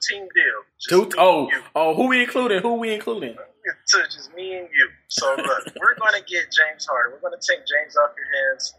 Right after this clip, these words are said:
Speaker 1: We're gonna get him out of Houston. We're gonna make sure the strippers are safe. And then we're gonna go ahead and give you guys Otto Porter. You know that you guys kinda just got rid of Rocco. Lost
Speaker 2: Mm-hmm.
Speaker 1: your three and D player. We're gonna go ahead and give you Otto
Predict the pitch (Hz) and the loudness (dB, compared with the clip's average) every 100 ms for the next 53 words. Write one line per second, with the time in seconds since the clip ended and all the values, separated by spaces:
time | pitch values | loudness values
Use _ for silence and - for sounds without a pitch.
0 | _ _ _ - 123 - - - 160 160 | _ _ _ -8 -2 -2 0 0 0 2
1 | 156 - 143 143 - 135 127 120 131 117 | 0 0 -12 -12 -8 -6 -8 -8 -8 -8
2 | 113 _ 135 - - - - - - - | -14 _ -4 0 -2 -2 -8 -10 -10 -8
3 | - - - - - _ _ _ - - | -6 -2 2 0 0 _ _ _ -6 -6
4 | - 147 143 147 143 139 131 143 147 156 | 0 0 2 -2 -2 -2 -2 -4 -4 0
5 | 175 135 135 135 _ - - _ 135 131 | 2 4 2 -2 _ -20 -20 _ -16 -16
6 | 135 131 123 - - - - - 151 180 | -10 2 4 4 0 -6 -16 -6 2 2
7 | 175 - 175 175 - _ _ _ _ - | 0 -8 -8 -6 -8 _ _ _ _ -4
8 | 139 147 143 - 147 139 139 135 - 143 | 0 0 0 -2 0 0 0 -2 -4 -4
9 | 139 143 - 139 135 143 139 _ _ - | -4 -14 -4 -2 -2 -4 -16 _ _ 0
10 | 147 135 - 98 - _ _ _ - - | 0 0 -8 -8 -10 _ _ _ -2 2
11 | 139 147 - - - 139 127 131 _ 120 | 4 2 0 -2 -2 -2 -10 -16 _ -4
12 | - - 120 143 139 147 147 - 139 131 | -4 -4 -4 -8 -6 -4 -2 -2 -6 -10
13 | 135 135 131 123 139 | -18 -14 -8 -4 -4